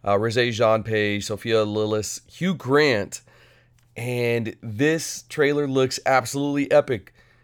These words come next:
C G I looks on point. Action looks great. Uh, you have a female lead in there that's being a badass, right? So it's got some of the wokeness that is the, uh, flavor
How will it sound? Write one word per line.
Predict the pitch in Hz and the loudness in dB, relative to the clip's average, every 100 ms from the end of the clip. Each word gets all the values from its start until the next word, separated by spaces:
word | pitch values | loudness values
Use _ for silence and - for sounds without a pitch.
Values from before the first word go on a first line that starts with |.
| - | -10
C | 147 147 | -6 0
G | 131 | 6
I | 131 127 | 8 8
looks | 131 120 | 6 2
on | 127 120 | 2 2
point. | 117 117 113 107 - _ _ _ _ - | 0 0 0 -2 -10 _ _ _ _ 2
Action | 139 127 131 123 | 4 4 -2 0
looks | 127 - | 0 0
great. | - 123 120 120 - _ _ - | -2 4 4 4 -4 _ _ -4
Uh, | 113 | -2
you | 110 131 | -2 -4
have | 131 123 120 113 104 | 2 4 4 4 0
a | 113 107 | -2 -2
female | 101 165 151 139 135 123 - | -4 -6 4 6 6 4 -2
lead | 143 147 143 135 | -6 -4 0 0
in | |
there | 131 123 | 2 2
that's | 117 - | 2 0
being | 139 123 | -2 -2
a | 113 | 2
badass, | 127 120 120 117 123 | 4 6 4 2 0
right? | 117 107 | -2 0
So | 117 | -4
it's | 101 | 0
got | 127 117 - - | 0 0 -8 -20
some | - 147 131 | -4 -2 0
of | |
the | 117 | 0
wokeness | 113 156 - 135 135 - - - - _ 120 | 6 6 6 -2 -2 -4 -10 -16 -20 _ 2
that | 123 117 | 2 4
is | 131 117 | -2 -4
the, | 107 123 117 | -2 4 6
uh, | 110 | 6
flavor | 139 135 120 123 | 4 0 2 -2